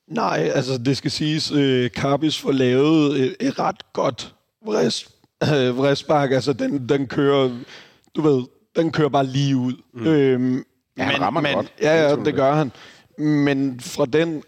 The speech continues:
Speaker 1: afstand, og ja, den går imellem en, øh,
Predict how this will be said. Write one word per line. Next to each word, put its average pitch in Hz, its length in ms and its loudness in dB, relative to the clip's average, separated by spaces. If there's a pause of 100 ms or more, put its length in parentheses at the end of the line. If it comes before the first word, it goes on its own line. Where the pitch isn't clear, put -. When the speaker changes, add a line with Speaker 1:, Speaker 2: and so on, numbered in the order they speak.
Speaker 1:
afstand, 135 680 0 (100)
og 123 260 0 (320)
ja, 135 360 4
den 147 160 0
går - 160 0
imellem 151 680 2
en, 147 260 2
øh, 131 640 2